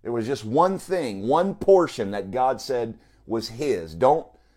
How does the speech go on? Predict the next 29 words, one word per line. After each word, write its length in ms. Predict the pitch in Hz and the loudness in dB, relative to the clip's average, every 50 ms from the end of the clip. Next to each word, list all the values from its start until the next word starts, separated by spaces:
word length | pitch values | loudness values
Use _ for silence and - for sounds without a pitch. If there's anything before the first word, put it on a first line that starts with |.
| _ _ _ _ | _ _ _ _
touch 340 | - - 156 143 143 - - | -2 2 4 4 4 4 -2
this. 380 | - 123 123 156 131 104 95 - | -6 0 2 4 4 4 2 -2
This 240 | - 113 110 - 131 | -4 -4 -4 -2 -2
is 160 | 139 127 120 | -2 -2 0
mine. 360 | 139 151 165 147 123 107 104 | 0 0 2 2 0 0 -2
This 180 | 104 101 - 107 | -4 -6 -6 -6
is 100 | 107 98 | -6 -6
the 80 | 117 | -8
tree 260 | 113 - - 147 143 | -8 -6 -4 -2 -2
of 80 | 143 127 | 0 0
the 80 | 120 123 | 0 -2
knowledge 420 | 127 135 135 135 139 143 131 120 | 0 0 0 0 0 0 -2 -4
of 120 | 123 110 | -6 -4
good 140 | 113 143 135 | -2 -2 0
and 120 | 127 120 127 | 0 -2 -4
evil. 460 | 131 143 160 156 180 190 180 - - - - _ _ _ _ - | -4 -4 -4 -4 -4 -4 -4 -6 -12 -20 -20 _ _ _ _ -18
It's 160 | 90 - - | -14 -10 -6
my 320 | 104 110 131 147 170 202 | -4 -2 0 2 2 0
prerogative 680 | 202 - - 202 190 190 175 175 175 165 175 165 160 147 | 0 0 2 4 6 8 8 6 6 2 0 -2 0 0
as 180 | 139 131 - | -2 -2 -4
creator 540 | - - - 131 120 120 123 127 120 123 127 | -8 -12 -8 -4 -2 -2 -2 -2 -2 -4 -4
to 120 | 110 110 101 | -4 -6 -4
have 200 | 101 120 117 - | -4 -4 -6 -4
something 500 | - - 151 156 170 - - 180 180 175 | -6 -6 -6 -6 -6 -6 -8 -8 -8 -6
that's 180 | 170 165 - | -8 -8 -8
mine. 380 | 143 165 165 143 110 95 90 95 | -6 -6 -4 -4 -4 -6 -6 -8
This 160 | 110 117 117 | -8 -8 -8
is 160 | 151 151 151 | -10 -12 -8
mine. 360 | 151 151 143 139 139 139 139 | -6 -4 -4 -2 -2 -4 -6